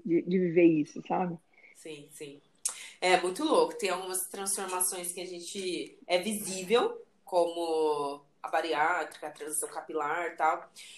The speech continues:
Speaker 2: e outras que não é visível pras outras pessoas, como, por exemplo, mentoria,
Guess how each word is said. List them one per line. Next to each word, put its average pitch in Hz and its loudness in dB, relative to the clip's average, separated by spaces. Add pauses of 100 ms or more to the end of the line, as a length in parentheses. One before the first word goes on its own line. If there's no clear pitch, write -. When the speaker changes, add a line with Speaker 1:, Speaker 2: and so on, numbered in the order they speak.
(160)
Speaker 2:
e 233 4
outras 247 6
que 311 -2
não 392 0
é 285 2
visível 262 -4
pras 226 -6
outras 240 -8
pessoas, 202 -2
como, 185 -6
por 180 -2
exemplo, 170 -4
mentoria, 190 0